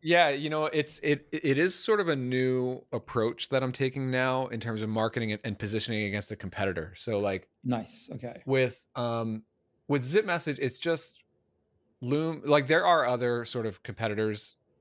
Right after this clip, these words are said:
Speaker 1: to, to Zip Message, I guess, but, like, Loom is by far the, the elephant in the room on, on this
Speaker 2: Mm-hmm.
Speaker 1: one. Um, it's just, everybody already knows it.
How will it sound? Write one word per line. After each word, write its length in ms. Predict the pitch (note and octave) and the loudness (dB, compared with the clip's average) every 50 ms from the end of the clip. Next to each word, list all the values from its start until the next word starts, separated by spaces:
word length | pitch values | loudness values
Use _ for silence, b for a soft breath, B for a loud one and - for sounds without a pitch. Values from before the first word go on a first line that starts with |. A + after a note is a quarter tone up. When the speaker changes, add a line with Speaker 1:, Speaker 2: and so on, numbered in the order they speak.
| _ _ _ _ - | _ _ _ _ -14
Speaker 1:
to, 260 | - - A#2 G#2+ F#2 - - - | -8 -6 -4 -4 -4 -6 -12 -18
to 180 | - - G#2 G2 | -12 -8 -6 -6
Zip 220 | F#2 G2 G#2+ - | -4 -2 -4 -2
Message, 320 | A2 G#2+ G#2+ - B2 A#2 A#2+ | -2 -4 -6 -4 -4 -4 -2
I 80 | A#2 A2+ | -2 0
guess, 240 | B2 B2+ B2 A#2 - | 0 0 0 -2 -2
but, 220 | - G#2+ G2+ - | -4 -4 -2 0
like, 300 | F#2+ F#2 F2+ F2 - _ _ | 0 -2 -2 -4 -6 _ _
Loom 360 | - A2 A#2 B2 B2 A#2 A2 | -6 -2 0 0 2 0 0
is 160 | G#2 F#2+ G2 - | -2 -6 -8 -8
by 280 | - - F#2 E2+ E2+ | -4 -2 -2 -2 -2
far 540 | - - _ - F2 E2 E2 D2+ D2+ D2+ D2+ F2 - | -6 -8 _ -4 -2 -2 -2 -2 -4 -6 -8 -10 -10
the, 180 | F2 E2+ E2+ - F#2 | -10 -10 -10 -8 -6
the 140 | F#2 E2+ - | -6 -4 -4
elephant 480 | E2 D#2+ D#2+ D2+ - - D#2 D2 _ - | -4 -6 -6 -8 -12 -14 -16 -16 _ -16
in 100 | E2+ D#2+ | -14 -14
the 80 | D2+ C#2+ | -14 -14
room 300 | D2 C#2+ C2+ D2 - - A#2 _ - | -14 -16 -16 -16 -18 -20 -20 _ -18
on, 100 | E2+ E2 - - | -18 -18 -14 -10
on 100 | E2+ - | -6 -2
this 200 | C3+ A2+ A2 A2+ | -2 -2 -2 -4
Speaker 2:
Mm-hmm. 80 | A2+ | -6
Speaker 1:
one. 200 | A2+ - - - - _ _ _ _ | -8 -8 -12 -18 -20 _ _ _ _
Um, 380 | F2+ F2 E2 E2 D#2+ D#2 D#2+ - _ _ _ - | -14 -12 -12 -12 -14 -16 -18 -20 _ _ _ -12
it's 180 | - F#2+ F2+ - | -12 -12 -12 -10
just, 380 | - G#2+ F#2 F2 - - - _ _ _ _ _ - A2 | -6 -6 -6 -6 -6 -12 -20 _ _ _ _ _ -4 -2
everybody 440 | A2+ A#2 A#2+ A#2 A#2 A#2+ A#2 A2+ A2 | -2 0 0 0 0 0 2 2 2
already 300 | G#2 G#2 G2+ G2 G2 F#2 | 2 2 0 0 -2 -2
knows 320 | G2 G#2+ A2+ A2+ G#2+ G#2 | -2 -2 -2 -2 -2 -2
it. 220 | A2+ G#2+ G2+ _ | -2 -4 -4 _